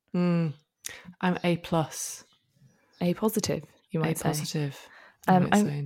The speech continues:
Speaker 2: I'm
Speaker 1: indeed.
Speaker 2: going to look on my phone because I've got it written down on my medical I D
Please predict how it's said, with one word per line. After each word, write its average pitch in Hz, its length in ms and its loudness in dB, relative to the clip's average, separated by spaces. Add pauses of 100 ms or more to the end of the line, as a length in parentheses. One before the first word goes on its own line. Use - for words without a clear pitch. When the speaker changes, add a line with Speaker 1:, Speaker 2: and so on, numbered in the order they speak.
Speaker 2:
I'm 190 60 8
Speaker 1:
indeed. 208 100 8
Speaker 2:
going 214 140 6
to 208 100 2
look - 280 4
on 175 220 6
my 165 180 4
phone 160 600 2
because 170 260 -2
I've - 220 0
got 165 160 6
it - 100 2
written 165 220 2
down 151 240 4
on 147 80 2
my 147 320 2
medical 156 480 4
I 160 160 6
D 165 420 2